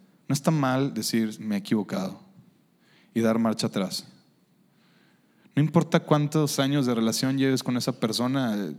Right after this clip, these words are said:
<laughs> la consecuencia es peor si sigues por ahí y, y no es del Señor. Proyectos, eh, endeudarse con un préstamo, no sé.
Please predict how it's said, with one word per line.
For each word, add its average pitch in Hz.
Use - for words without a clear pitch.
<laughs> -
la 104
consecuencia 120
es 135
peor 117
si 120
sigues 113
por 101
ahí 98
y, -
y 110
no 113
es 110
del 104
Señor. 98
Proyectos, 113
eh, 104
endeudarse 113
con 113
un 113
préstamo, 113
no 131
sé. -